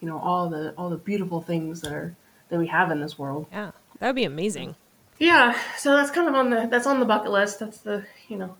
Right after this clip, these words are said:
Speaker 1: a dream thing to do maybe someday.
Speaker 2: Yeah.
Speaker 1: <laughs>
Speaker 2: Well, and correct me if I'm
Speaker 1: Yeah.
Speaker 2: wrong, but I believe you actually kind of have dabbled in creating products from your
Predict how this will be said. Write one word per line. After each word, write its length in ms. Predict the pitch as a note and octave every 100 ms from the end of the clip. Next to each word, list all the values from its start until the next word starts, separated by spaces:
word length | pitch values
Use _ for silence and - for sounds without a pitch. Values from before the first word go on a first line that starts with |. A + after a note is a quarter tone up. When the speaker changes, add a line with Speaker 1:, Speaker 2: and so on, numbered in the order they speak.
| -
Speaker 1:
a 60 |
dream 300 | G3+ G3 F#3+
thing 160 | F#3+ F3+
to 80 | F3+
do 200 | E3+ F3
maybe 240 | F3 F3
someday. 240 | E3+ - C#4
Speaker 2:
Yeah. 360 | D4 E3+ D#3 G3+
Speaker 1:
<laughs> 320 | A3 - -
Speaker 2:
Well, 200 | F4+ F#4+
and 200 | E4+ D#4 -
correct 240 | - G#4 F#4+
me 60 |
if 80 | C#4+
I'm 80 | B3
Speaker 1:
Yeah. 60 |
Speaker 2:
wrong, 140 | C#4 B3
but 200 | G3+ -
I 180 | G3+ G#3 G3+ _ _ _
believe 320 | C4 C4+ D#4+ C#4
you 180 | C4+ C#4
actually 400 | B3+ C4 A#3+ A3+ -
kind 240 | B3+ C#4+
of 60 | C4
have 580 | - - B3 B3+ B3+ A#3 G3 _ - -
dabbled 440 | G3+ G3+ G#3 G3+
in 140 | F#3+
creating 480 | F#3+ - G#3 F#3 F#3
products 840 | - - D#4 D#4+ E3 D#3+ E3 - -
from 320 | - A#3 A#3+
your 500 | A3 F3 D3+ C#3+